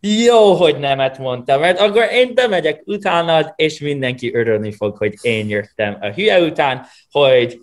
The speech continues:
nem adott el nekik semmi. És, ö, és ez ilyen, tehát, ö, na mindegy, szóval persze, hogy vannak könyvek, Jim Rohn, ő nagyon állat,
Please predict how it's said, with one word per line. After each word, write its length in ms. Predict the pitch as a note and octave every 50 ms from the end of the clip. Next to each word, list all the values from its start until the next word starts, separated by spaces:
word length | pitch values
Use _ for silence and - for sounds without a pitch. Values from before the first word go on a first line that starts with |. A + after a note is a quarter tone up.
| _ _ _ _
nem 440 | - A2 C3 D#3+ F3 F3 E3+ D3+ D3+ -
adott 360 | D3 D3 C#3+ C#3 C3 C3 -
el 140 | B2+ A#2+ A2+
nekik 360 | G#2+ A2 G#2 - - G#2 F#2+
semmi. 520 | - - - G#2+ A2 F#2+ F#2+ F#2+ F#2 F#2+ - _ _ _ _ _ - - - - _ _
És, 380 | - A#2+ A#2+ A#2+ A#2+ A#2+ - -
ö, 400 | C3+ B2+ A#2+ A#2+ B2 A#2+ A#2+ A#2+
és 240 | A#2+ - E3+ - -
ez 140 | G#3 F3+
ilyen, 360 | G3 A3+ G3+ C3+ A2+ A2 A2+ -
tehát, 300 | - A#2 - - - -
ö, 200 | A2+ A#2 A#2 A2+ G#2+ G#2+ A2 _ _ _ - G#2 -
na 200 | C3 C#3+ E3 F3+
mindegy, 340 | F#3 F#3+ F3 E3 D3+ C#3 -
szóval 540 | F#3 F3 F3 F3 E3+ E3 - - - _ _ _
persze, 280 | - G#3+ A#3 A#3 A#3+ A3
hogy 160 | G#3 F#3+ D#3
vannak 260 | F3 F3+ F3+ E3+ E3+
könyvek, 440 | - F3 E3 D#3+ D#3+ D#3+ D3+ - - - _ _
Jim 300 | _ C3 B2 E3+ E3+ F3
Rohn, 520 | E3+ E3 E3 E3 E3 E3 D#3+ D#3+ D#3+ D#3+ - -
ő 340 | D#3 D#3 D3+ C#3+ C#3 - -
nagyon 320 | C#3 D3 D3 D3 D3+ C#3+
állat, 560 | C#3 - C#3 C#3+ C#3 C#3+ C#3+ C#3 C#3 - -